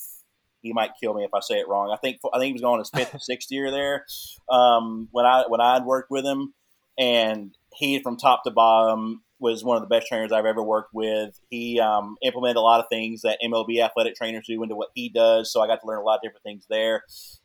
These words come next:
And s-, pro-, surprisingly, what people may think,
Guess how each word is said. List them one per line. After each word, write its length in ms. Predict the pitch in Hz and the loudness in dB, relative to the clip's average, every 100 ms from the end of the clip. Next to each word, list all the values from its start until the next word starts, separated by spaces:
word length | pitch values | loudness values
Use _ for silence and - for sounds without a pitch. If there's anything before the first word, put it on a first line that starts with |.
| - | -8
And 460 | 123 117 113 110 110 _ _ _ _ _ _ _ _ - | -4 -2 -2 -6 -14 _ _ _ _ _ _ _ _ -14
s-, 260 | - - - - _ - | -12 -14 -20 -20 _ -2
pro-, 160 | 170 202 - _ | 0 0 -2 _
surprisingly, 680 | - 175 - 185 254 254 254 | -10 -8 0 4 4 2 2
what 140 | 190 | 2
people 220 | 190 160 120 | 2 -4 0
may 220 | 120 135 - - | 2 2 -4 -10
think, 380 | 127 127 143 - | -6 -6 -6 -12